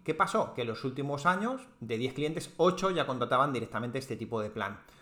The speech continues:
Porque ya había aterrizado en España y teníamos claro que, que la dieta keto venía para quedarse, estaba claro. Eh, después de muchos años pautando la dieta keto y viendo miles de casos,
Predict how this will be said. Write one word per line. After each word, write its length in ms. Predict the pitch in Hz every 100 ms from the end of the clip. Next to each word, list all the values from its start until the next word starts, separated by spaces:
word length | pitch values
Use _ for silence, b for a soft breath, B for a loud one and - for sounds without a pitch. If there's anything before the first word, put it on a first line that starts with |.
| B B B B _
Porque 500 | 131 131 120 120 120
ya 120 | 139
había 140 | 160
aterrizado 540 | 160 156 143 147 135 131
en 80 | 123
España 640 | 117 - 180 160 175 208 - -
y 100 | 127
teníamos 400 | 117 117 120 110
claro 320 | 131 120 131
que, 420 | 131 113 107 - - - -
que 440 | 107 104 104 104 104
la 140 | 110
dieta 220 | 127 123
keto 280 | 131 127 131
venía 300 | 120 104 101
para 200 | 107 98
quedarse, 380 | 98 95 92 - -
estaba 280 | - 98 95
claro. 240 | 98 - - B B B B B B _ -
Eh, 440 | 113 113 113 113 123 -
después 380 | 131 123 147
de 80 | 139
muchos 320 | 139 139 135
años 520 | 160 160 120 98 - -
pautando 400 | - 92 110 107
la 80 | 113
dieta 260 | 117 135
keto 480 | 202 220 226 240 233 - -
y 400 | 117 110 110 110
viendo 420 | 117 117 120 120
miles 240 | 120 123 127
de 100 | 131
casos, 440 | 160 180 196 185